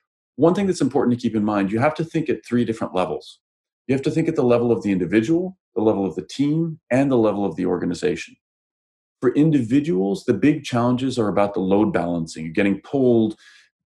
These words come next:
backwards, forwards, sideways, um, there's some work that we've been doing, I've been doing with some colleagues, uh, in Germany who've been looking at, we've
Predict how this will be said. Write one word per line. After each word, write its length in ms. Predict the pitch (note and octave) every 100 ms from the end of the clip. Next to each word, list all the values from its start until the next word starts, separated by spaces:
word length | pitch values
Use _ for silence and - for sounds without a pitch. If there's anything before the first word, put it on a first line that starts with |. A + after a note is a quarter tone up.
| -
backwards, 460 | G#2+ A#2 A2 G#2+
forwards, 640 | - A#2 A2+ G#2+ G2+ F#2+ -
sideways, 840 | - G#2 G#2 G2+ F#2+ F#2 F2+ E2+ -
um, 460 | F#2 F2+ F2 F2+ - _ _ _ _ -
there's 100 | G#2
some 140 | A2+
work 220 | G2 A#2 A#2
that 60 |
we've 140 | G#2 F#2
been 160 | F#2
doing, 360 | F#2 G2+ G2 F#2+
I've 120 | F2+
been 120 | F2+
doing 160 | G2 F#2
with 80 | F2+
some 140 | - F2+
colleagues, 640 | G2+ G2 F#2 F#2 F2 - -
uh, 240 | G2 F#2+
in 120 | F#2
Germany 340 | F#2+ B2 B2+ A#2
who've 180 | G2+ E2+
been 140 | F#2+
looking 320 | F#2+ A2+ G#2+
at, 260 | E2 F#2+ F2+ - _
we've 80 | _